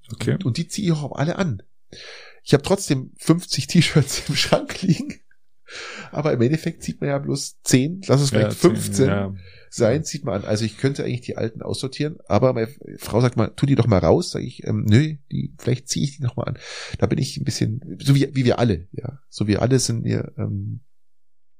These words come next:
Speaker 2: haben wir viel zu viel Kleidung im, im Schrank, den wir nicht mehr anziehen. Aber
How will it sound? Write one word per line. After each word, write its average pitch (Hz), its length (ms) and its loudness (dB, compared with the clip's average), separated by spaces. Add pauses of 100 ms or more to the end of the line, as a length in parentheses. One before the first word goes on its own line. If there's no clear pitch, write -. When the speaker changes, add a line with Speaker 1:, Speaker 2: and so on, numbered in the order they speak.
(180)
Speaker 2:
haben 120 180 4
wir 117 100 4
viel 135 140 4
zu - 120 -2
viel 120 80 2
Kleidung 110 460 4
im, 113 420 -6 (1080)
im 113 80 -6
Schrank, - 520 -2
den 107 100 2
wir 107 80 0
nicht 113 160 -2
mehr - 80 -6
anziehen. - 480 -8
Aber 120 260 4